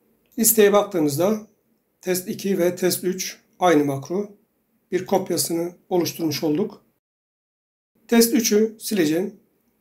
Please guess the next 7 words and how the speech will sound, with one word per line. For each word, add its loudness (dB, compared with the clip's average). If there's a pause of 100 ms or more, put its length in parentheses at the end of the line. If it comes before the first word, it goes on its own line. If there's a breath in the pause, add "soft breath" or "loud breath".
(560)
Makroyu 4
seçtikten 0
sonra -4
sağ 4
tıklayıp -4
delete'i -2 (420)
tıklıyorum. -2